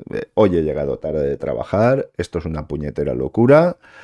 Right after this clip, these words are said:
Y vamos a darle a Elementary. Era un sistema que le costaba arrancar.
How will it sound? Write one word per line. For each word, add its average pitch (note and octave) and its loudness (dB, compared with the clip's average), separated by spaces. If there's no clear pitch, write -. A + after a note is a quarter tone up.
Y C#3 4
vamos A2 2
a G#2+ 6
darle A2+ 4
a G#2+ 2
Elementary. D#2+ 0
Era A2+ -4
un A2 -6
sistema A2+ 0
que G#2+ 2
le F2+ 4
costaba E2+ 0
arrancar. D2+ -6